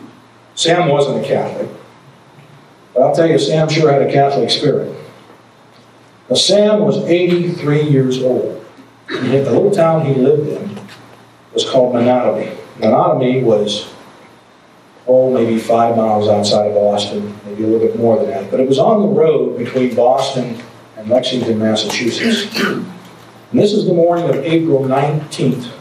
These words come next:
seventeen seventy-five. Sam had been following the, the situation with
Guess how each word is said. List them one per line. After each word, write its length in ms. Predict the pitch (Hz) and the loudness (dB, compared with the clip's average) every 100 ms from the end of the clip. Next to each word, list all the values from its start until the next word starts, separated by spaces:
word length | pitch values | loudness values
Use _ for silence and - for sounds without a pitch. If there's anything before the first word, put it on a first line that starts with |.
| - | -10
seventeen 680 | - 135 127 123 - 131 120 | -4 0 0 -2 0 2 2
seventy-five. 1000 | - 127 110 107 - 139 110 - - - - - - - - - - - - - - - - - - - - - - - - _ - - - - | 0 0 0 -4 -2 0 0 -2 -6 -12 -18 -20 -20 -20 -20 -20 -20 -20 -20 -20 -20 -20 -20 -18 -18 -20 -20 -20 -20 -20 -20 _ -20 -20 -20 -8
Sam 560 | - 170 196 185 165 - | 0 2 2 0 -2 -2
had 240 | 156 147 | -2 2
been 200 | 165 160 | 2 4
following 440 | 147 139 139 139 131 | 2 2 2 2 4
the, 380 | 120 117 - - | 2 0 -4 -4
the 60 | |
situation 760 | 117 131 131 117 113 - 117 117 | 0 0 2 2 2 0 -4 -4
with 240 | 104 - | -6 -8